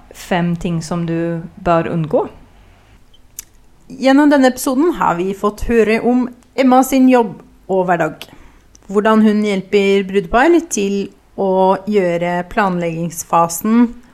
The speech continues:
Speaker 2: og gjennomføringen på dagen med mindre stress, mer ro,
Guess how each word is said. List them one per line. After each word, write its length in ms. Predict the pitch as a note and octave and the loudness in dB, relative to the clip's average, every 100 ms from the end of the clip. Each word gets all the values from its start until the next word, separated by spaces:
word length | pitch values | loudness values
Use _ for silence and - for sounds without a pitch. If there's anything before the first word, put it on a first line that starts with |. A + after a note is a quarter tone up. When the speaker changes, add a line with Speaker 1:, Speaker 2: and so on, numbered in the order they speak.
| _ - | _ -2
Speaker 2:
og 240 | F#3+ F#3+ | 2 2
gjennomføringen 680 | G3+ F#3+ E3+ E3+ F3 F3 F3 | 2 0 -2 -2 -2 -2 -6
på 60 | F3+ | -2
dagen 500 | F3 E3+ F#3+ A#3+ A#3+ - | -2 0 0 0 0 -4
med 340 | G3 F#3 F#3+ | -4 -2 -2
mindre 380 | G3+ G#3+ G3+ A3 | 0 0 -2 -4
stress, 520 | - A3 A#3+ A#3+ - | -4 0 0 -2 -4
mer 240 | G#3 G3+ G#3 G3+ | -2 2 2 2
ro, 320 | G#3+ A#3+ | 0 0